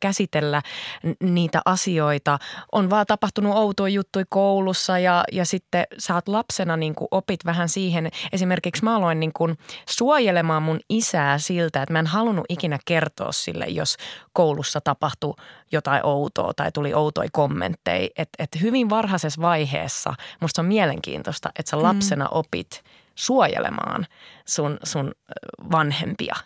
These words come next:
Speaker 1: jollain lailla, ettei niitä sattuisi. Ja sit tullaan ehkä sit siihen kysymykseen, että no, miten yhteiskunnassa tuetaan sellaisia perheitä, jossa on mixed lapsia ja, ja,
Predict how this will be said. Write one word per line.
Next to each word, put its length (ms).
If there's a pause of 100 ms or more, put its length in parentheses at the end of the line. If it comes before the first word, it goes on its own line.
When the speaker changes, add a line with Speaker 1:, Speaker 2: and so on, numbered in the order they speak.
Speaker 1:
jollain 440
lailla, 300
ettei 300
niitä 320
sattuisi. 720
Ja 80
sit 180
tullaan 240
ehkä 180
sit 180
siihen 360
kysymykseen, 500
että 160
no, 160 (260)
miten 260
yhteiskunnassa 800 (160)
tuetaan 640
sellaisia 480
perheitä, 580 (340)
jossa 340
on 420 (220)
mixed 440
lapsia 500
ja, 260 (140)
ja, 240